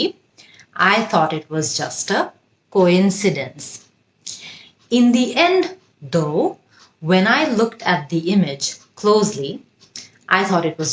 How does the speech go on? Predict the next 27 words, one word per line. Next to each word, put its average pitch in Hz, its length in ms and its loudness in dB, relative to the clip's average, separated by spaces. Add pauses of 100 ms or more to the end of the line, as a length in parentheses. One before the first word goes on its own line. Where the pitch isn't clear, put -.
just 151 180 -4 (100)
a - 20 4 (400)
coincidence।" 220 580 0 (320)
যে 208 80 0
শেষমেশ 254 500 0
আমি 233 240 2
যখন 247 200 -2 (340)
ছবিটা 196 340 0
দেখলাম, 170 400 -2 (380)
আমার 262 180 4
মনে 269 140 4
হলো 269 180 2
এটা 214 100 2
আসলে 208 320 0
just 185 240 0
একটা 165 400 2 (200)
কোইন্সিডেন্স, 165 640 0
এটা 170 180 0
আসলে 175 200 -2 (160)
এমনি 202 380 4
হয়েছে, 190 320 0 (480)
আহ, 156 180 0 (120)
এমন 226 240 4
কোনো 226 140 4 (180)
বড় 175 180 2
ঘটনা 147 340 -8
না। 135 140 -10